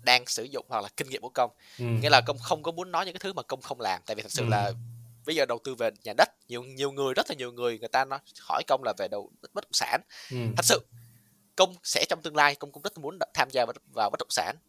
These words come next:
Speaker 1: Nhưng mà
Speaker 2: Ừ.
Speaker 1: hiện tại là Công không có kinh nghiệm gì cả, Công không
Speaker 2: Ừ.
Speaker 1: biết. Tại vì Công, Công ở Mỹ được cách đây, Công ở Mỹ được năm năm rồi,
Speaker 2: Ừ.
Speaker 1: Công có biết gì thì thị trường Việt Nam đâu.
Speaker 2: Ừ.
Speaker 1: <laughs> Đó,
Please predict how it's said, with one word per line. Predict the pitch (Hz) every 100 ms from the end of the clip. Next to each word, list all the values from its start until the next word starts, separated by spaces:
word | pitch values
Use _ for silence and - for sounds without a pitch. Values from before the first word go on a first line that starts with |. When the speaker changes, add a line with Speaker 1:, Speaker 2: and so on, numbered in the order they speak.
| -
Speaker 1:
Nhưng | 123
mà |
Speaker 2:
Ừ. | 120
Speaker 1:
hiện | 117
tại | 110
là | 98 117
Công | 117 -
không | 135
có | 143
kinh | 135
nghiệm | 127 -
gì | 107
cả, | 151 120 -
Công | 127
không | - 127
Speaker 2:
Ừ. | 113
Speaker 1:
biết. | 143 - - - -
Tại | 143
vì |
Công, | - 151 _
Công | 170
ở | 180
Mỹ | 127
được | 151
cách | - -
đây, | 156 151 - -
Công | 147 147
ở |
Mỹ | 147 107 165
được | -
năm | 143 147
năm | 143
rồi, | 143 110 113 - -
Speaker 2:
Ừ. | 123
Speaker 1:
Công | 120
có |
biết | 117 120
gì | 120
thì | 131 120
thị | 135
trường | 127
Việt | 123 127
Nam | 135 135
đâu. | 135 - - -
Speaker 2:
Ừ. | 120
Speaker 1:
<laughs> | 117 113 - - 247 277 - -
Đó, | - 131